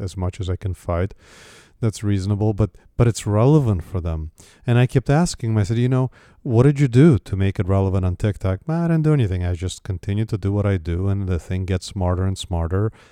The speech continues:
And I look forward to the videos. I just get on now, and, uh, it understands me." And, and we're almost building this muscle of expectation. Like, if you're going to send me something, it's gotta be relevant to me. Um,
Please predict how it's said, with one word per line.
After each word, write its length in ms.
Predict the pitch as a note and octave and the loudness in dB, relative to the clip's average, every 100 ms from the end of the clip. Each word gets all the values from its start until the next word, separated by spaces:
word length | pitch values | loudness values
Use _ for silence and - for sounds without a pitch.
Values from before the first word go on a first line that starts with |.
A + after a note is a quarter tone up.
| _ | _
And 180 | A#2+ B2 | -2 2
I 80 | B2+ | 2
look 200 | C3+ C3+ | 2 -2
forward 340 | - D#3+ F3+ - | 0 2 2 2
to 100 | F#2+ | 0
the 100 | F#2 | 2
videos. 500 | E2+ E2+ F2+ G2 G2+ | 2 2 2 2 2
I 40 | |
just 260 | F#2+ A2 G#2 | 2 2 2
get 220 | A2 A2 | 2 4
on 260 | G#2+ C#3 A2 | 4 4 4
now, 440 | E2+ D#2+ F#2 B2 - _ _ | 2 0 -2 -4 -8 _ _
and, 360 | A2 A2 G#2+ A2 | 0 2 2 2
uh, 160 | A#2 | 2
it 140 | C#3 B2 | 2 0
understands 600 | B2+ B2+ - D#3 D3+ G2+ | 0 -2 -2 -2 -2 -2
me." 220 | F2+ D#2 - _ _ | -4 -6 -8 _ _
And, 220 | C3 A#2 - | -2 -2 -2
and 240 | A2+ G2+ | -4 -4
we're 160 | F#2 F#2+ | -2 -2
almost 360 | C#3 E3+ G2+ - | -2 -2 -4 -4
building 400 | - G#2 A2 G#2+ | -2 0 2 0
this 260 | F#2+ F2+ - | 0 -4 -6
muscle 520 | F2+ F2+ F#2 - F#2+ | -4 -2 -4 -4 -6
of 80 | F2 | -4
expectation. 960 | F2 - - D#2+ - G#2 C#3 - F#2+ F2+ | -6 -10 -14 -14 -10 -6 -6 -6 -12 -10
Like, 200 | F2 - | -10 -10
if 140 | - | -8
you're 160 | G2+ B2 | -6 -2
going 220 | D3+ D3 | 0 0
to 100 | - | -2
send 340 | - A2+ D3 | -4 -2 0
me 120 | D#3+ | 0
something, 480 | G2+ - F2 - G2 | -2 -4 -6 -4 -4
it's 160 | G2 - | -4 -4
gotta 320 | G2 F#2 G2+ | -2 0 0
be 140 | G2 | 0
relevant 640 | G#2 F#2 E2+ F2+ F2+ F#2+ - _ _ _ - | 0 0 0 -2 -2 -4 -6 _ _ _ -12
to 140 | - | -8
me. 320 | F#2+ B2+ F#2+ D2+ _ - - _ _ | -2 -2 -2 -6 _ -20 -20 _ _
Um, 220 | G#2 G2 | -4 -4